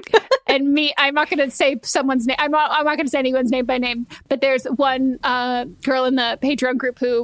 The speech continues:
we've gotten to know well. And it was just her and I looking at each other being like, "I have tuned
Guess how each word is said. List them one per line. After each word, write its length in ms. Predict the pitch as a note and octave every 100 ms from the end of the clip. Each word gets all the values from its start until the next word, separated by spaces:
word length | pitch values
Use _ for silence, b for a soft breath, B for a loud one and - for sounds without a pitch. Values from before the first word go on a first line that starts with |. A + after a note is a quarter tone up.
| A#3
we've 220 | C4 -
gotten 180 | B3 B3
to 100 | C#4
know 180 | B3+ A3+
well. 320 | B3 B3 C4
And 280 | C#4+ C4 C4
it 140 | C4+ B3
was 120 | B3+
just 200 | - A#3+
her 140 | C#4
and 100 | C#4+
I 80 | C4+
looking 220 | B3+ C#4
at 60 | B3+
each 20 | B3+
other 160 | B3
being 160 | B3+ B3+
like, 140 | B3+
"I 140 | D4 E4+
have 240 | C4 A3
tuned 480 | - F4+ A4 A#4